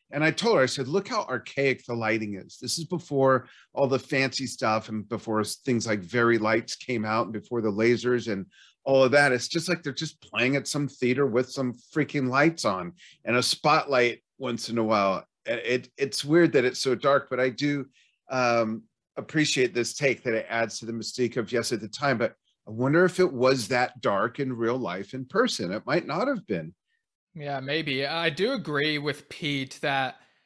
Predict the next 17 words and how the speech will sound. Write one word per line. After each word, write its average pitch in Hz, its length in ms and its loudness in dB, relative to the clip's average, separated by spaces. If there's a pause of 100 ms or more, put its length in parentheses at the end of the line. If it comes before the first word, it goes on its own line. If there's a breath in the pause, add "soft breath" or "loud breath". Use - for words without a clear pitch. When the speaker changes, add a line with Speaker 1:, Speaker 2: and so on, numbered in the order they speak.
(100)
Speaker 2:
how 180 320 0
it 180 140 0
looks, 139 500 -2
a-, 175 60 -2
at 156 300 -4
least 151 260 -4
on 151 160 -4
video, 131 440 -4
does 139 460 -4
make 135 280 -6
it 135 180 -6
feel 131 720 -8 (420)
more 135 500 -2
mysterious. 127 800 -6
Like, 156 160 -4
I 170 120 0
think 220 380 -6